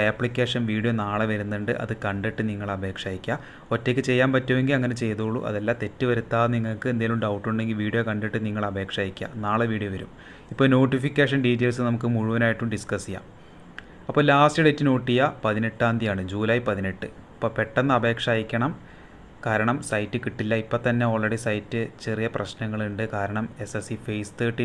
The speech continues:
നോട്ടിഫിക്കേഷൻ വന്നപ്പോൾ നിങ്ങളിലേക്ക് വീഡിയോ എത്തിച്ചിട്ടുണ്ടായിരുന്നു. അങ്ങനെ നിരവധി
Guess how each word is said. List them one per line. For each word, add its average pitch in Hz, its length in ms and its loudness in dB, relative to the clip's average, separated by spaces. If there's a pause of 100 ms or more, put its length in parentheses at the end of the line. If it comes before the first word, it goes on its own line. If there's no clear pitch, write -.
നോട്ടിഫിക്കേഷൻ 110 800 -6
വന്നപ്പോൾ 101 440 -2
നിങ്ങളിലേക്ക് 104 480 -4
വീഡിയോ 98 240 -2
എത്തിച്ചിട്ടുണ്ടായിരുന്നു. 98 600 -4 (320)
അങ്ങനെ 139 260 4
നിരവധി 143 340 6